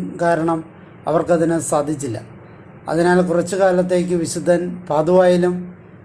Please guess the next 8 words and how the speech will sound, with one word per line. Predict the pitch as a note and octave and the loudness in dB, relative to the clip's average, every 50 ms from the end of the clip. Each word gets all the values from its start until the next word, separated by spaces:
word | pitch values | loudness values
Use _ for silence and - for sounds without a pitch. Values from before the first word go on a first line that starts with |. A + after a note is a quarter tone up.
| - - - - - - - - - - - - - - - - | -20 -20 -20 -20 -20 -20 -20 -20 -20 -20 -20 -20 -20 -20 -20 -14
ബൊളോണയിലും | - D3 D3 D#3 E3 E3+ F3 F#3 F#3+ F#3+ G3 F3+ F3+ F3+ F3+ F3+ F3 F3 F3 F3 F3+ F3+ F3+ F#3 F3+ - - - - _ _ - | -6 -2 0 2 4 6 6 6 6 4 2 2 4 6 6 6 6 4 4 2 0 0 -2 -4 -8 -10 -16 -20 -20 _ _ -10
റോമിലും | D3+ D3 D#3 E3 F3 F3+ F3+ F#3 F3+ F#3 F3+ F#3 - - - | -4 2 2 4 4 6 4 4 4 4 2 0 -6 -6 -2
തൻ്റെ | - F3 E3+ F3 | -2 2 2 2
പ്രവർത്തനങ്ങളുമായി | E3+ F3 E3+ E3 E3 E3 E3 - F#3+ F#3 F3+ F3+ F3+ F3 E3+ E3 E3 E3 D#3 | 2 2 2 2 2 0 2 2 2 4 6 4 4 4 2 2 0 -2 -2
കഴിഞ്ഞു. | - D3+ C3 A#2+ A2+ A#2 - - - - - _ _ - _ _ _ _ _ _ - - | -4 -6 -6 -4 -6 -8 -10 -10 -16 -20 -20 _ _ -20 _ _ _ _ _ _ -8 -2
ആയിരത്തി | D3+ E3 E3+ F3 F#3 G3 | -2 0 0 2 2 2
അഞ്ഞൂറ്റി | F#3+ F3+ F#3+ F#3 D#3+ F3+ | 4 4 4 2 2 2
നാൽപതിൽ | F#3 F3+ F3+ E3+ E3+ E3 F3 - F#3+ E3+ F3 C#3 | 2 4 4 4 2 0 0 -2 0 0 0 -2